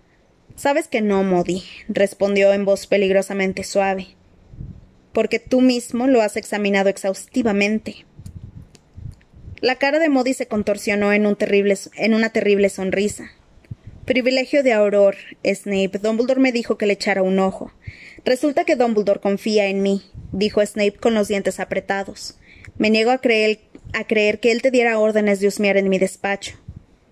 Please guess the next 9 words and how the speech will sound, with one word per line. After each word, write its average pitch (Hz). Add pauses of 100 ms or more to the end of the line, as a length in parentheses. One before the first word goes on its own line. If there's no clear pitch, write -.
(240)
"Por 247
supuesto 285
que 294
Dumbledore 208
confía 196
en 190
ti", 196 (280)
gruñó 196
Modi. 190